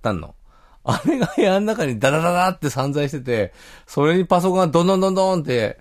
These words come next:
置かれてる作業台でみんながシコシコやってんですよ。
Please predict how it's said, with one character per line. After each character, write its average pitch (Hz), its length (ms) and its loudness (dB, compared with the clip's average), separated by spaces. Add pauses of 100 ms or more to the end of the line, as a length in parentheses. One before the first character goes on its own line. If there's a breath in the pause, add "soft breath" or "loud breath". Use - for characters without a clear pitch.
(140)
置 120 180 -6
か 160 80 4
れ 165 100 2
て 175 140 2
る 170 120 2
作 160 180 0
業 165 400 2
台 120 280 0
で 117 120 0
み 120 160 0
ん 156 100 2
な 160 100 2
が 117 220 0
シ - 120 -10
コ 147 100 -2
シ - 60 -12
コ - 60 -4
や 95 60 -2
っ - 60 -8
て 117 120 -8
ん 110 60 -4
で 98 60 -6
す - 100 -12
よ。 71 240 -14